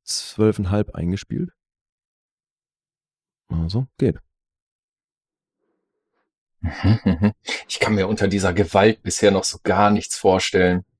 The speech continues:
Speaker 2: Also ich habe jetzt irgendwie das Gefühl, da, da fliegen Leuten am Ende die Köpfe weg und das macht dann aber wieder Sinn, weil, weiß nicht, wenn so Jugendliche dann irgendwie was nacherzählen, übertreiben sie halt auch gerne und so. Also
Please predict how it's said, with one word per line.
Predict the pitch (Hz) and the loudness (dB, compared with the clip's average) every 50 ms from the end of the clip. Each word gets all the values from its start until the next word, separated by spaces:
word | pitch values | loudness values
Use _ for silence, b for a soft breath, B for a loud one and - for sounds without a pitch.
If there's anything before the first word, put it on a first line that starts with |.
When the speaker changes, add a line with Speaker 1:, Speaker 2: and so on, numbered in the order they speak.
| _ _ _ _ _ _ | _ _ _ _ _ _
Speaker 2:
Also | - 110 110 104 | 0 2 2 2
ich | 107 92 117 | 2 2 2
habe | 104 113 | 2 2
jetzt | 107 - - | 2 2 2
irgendwie | 127 110 107 101 113 110 95 | 2 0 0 0 -2 0 2
das | - 107 - - | 2 0 0 -2
Gefühl, | - - - - 123 113 | -4 -4 0 2 4 6
da, | 110 107 107 101 98 - - _ | 6 6 6 6 4 2 -2 _
da | - 107 98 | 2 2 2
fliegen | - - - 123 113 113 110 | 0 -2 -2 0 2 4 4
Leuten | 110 113 113 107 - 117 110 107 | 6 6 4 4 2 -2 -2 -2
am | 98 - 113 107 | 0 0 0 0
Ende | 107 113 110 107 | 2 0 0 0
die | 101 113 - | -2 -4 0
Köpfe | - 127 123 - - 123 107 | 2 2 2 2 0 0 2
weg | 120 117 120 - - - | 2 2 0 0 -4 -4
und | - 110 110 107 - | 0 0 2 4 4
das | 110 110 - | 4 4 4
macht | - 120 110 - | 0 -2 2 2
dann | 113 110 | 2 2
aber | 110 104 110 104 107 | 2 2 0 0 0
wieder | 117 117 117 | 0 0 0
Sinn, | 107 101 110 123 135 131 127 120 | 0 0 0 0 2 2 2 4
weil, | 110 110 113 113 110 110 107 B B B B B B | 4 6 6 6 4 4 2 B B B B B B
weiß | - 113 113 117 | 2 2 4 4
nicht, | 120 120 117 - | 4 4 4 4
wenn | 113 113 | 2 0
so | 107 110 110 | 0 -2 -2
Jugendliche | - 123 123 127 123 - 120 - - | 0 0 0 2 0 -2 -2 0 2
dann | 101 110 110 | 2 2 2
irgendwie | 110 113 113 110 113 107 | 2 -2 -2 -2 2 2
was | 110 104 - | 2 2 4
nacherzählen, | 104 107 110 - 120 110 - - 120 120 120 | 4 2 4 4 2 0 0 0 -2 -2 2
übertreiben | 104 110 101 - 104 104 113 120 | 0 0 2 4 4 4 4 4
sie | 110 117 113 | 2 4 4
halt | 113 120 117 113 | 4 4 4 2
auch | 113 - - | 0 -2 2
gerne | 113 110 107 110 113 110 | 4 4 6 6 4 2
und | 104 117 | 0 -2
so. | 113 117 113 B B B B B B B | 0 0 -2 B B B B B B B
Also | - 101 101 107 110 107 104 | 0 2 6 6 6 6 6